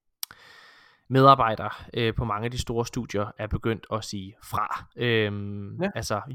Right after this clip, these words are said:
Speaker 1: Ubisoft, som havde
Speaker 2: Fordi
Speaker 1: s-,
Speaker 2: forhåbentlig
Speaker 1: Spike
Speaker 2: fører det til bedre vilkår,
Speaker 1: Ja.
Speaker 2: altså, for de her
Speaker 1: Jeg
Speaker 2: mennesker.
Speaker 1: tror, jeg
Speaker 2: Det
Speaker 1: tror, at
Speaker 2: håber
Speaker 1: det,
Speaker 2: jeg.
Speaker 1: der skal til, det er simpelthen, at der bliver lavet en, øh, fagforening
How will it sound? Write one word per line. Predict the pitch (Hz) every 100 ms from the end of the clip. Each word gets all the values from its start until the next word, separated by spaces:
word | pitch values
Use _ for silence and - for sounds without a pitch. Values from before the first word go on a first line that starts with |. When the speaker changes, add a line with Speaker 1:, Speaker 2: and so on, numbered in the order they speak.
| 131
Speaker 1:
Ubisoft, | 131 135 117 -
som | - - 110
havde | 110
Speaker 2:
Fordi | 110 160
Speaker 1:
s-, | -
Speaker 2:
forhåbentlig | 165 208 175
Speaker 1:
Spike | 120
Speaker 2:
fører | 165
det | 151
til | 156
bedre | 160 165
vilkår, | 160 175 143 123 120
Speaker 1:
Ja. | 110
Speaker 2:
altså, | 143 139 -
for | 143
de |
her | 147 139
Speaker 1:
Jeg |
Speaker 2:
mennesker. | 139 147
Speaker 1:
tror, | 175 151
jeg | 156
Speaker 2:
Det |
Speaker 1:
tror, | 151 165
at |
Speaker 2:
håber | 156
Speaker 1:
det, |
Speaker 2:
jeg. | 156
Speaker 1:
der |
skal | 156 143
til, | - 165 185
det | 165
er | 156
simpelthen, | 170 156 135
at | 123
der |
bliver | 131 127
lavet | 135 147 - 127
en, | 123 120
øh, | 117
fagforening | - 135 - 160 123